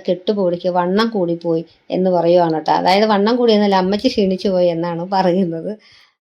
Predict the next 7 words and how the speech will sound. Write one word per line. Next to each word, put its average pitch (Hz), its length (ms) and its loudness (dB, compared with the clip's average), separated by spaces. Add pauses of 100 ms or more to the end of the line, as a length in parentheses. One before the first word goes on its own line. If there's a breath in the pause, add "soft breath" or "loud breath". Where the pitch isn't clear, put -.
(120)
കുറച്ചും 262 360 2
കൂടെ 330 160 6
ചോറ് 269 300 6
രണ്ടാമത് 226 560 4
കുക്കറിൽ 214 340 0
ശരിയാക്കി 190 720 0
ചോറും 196 460 0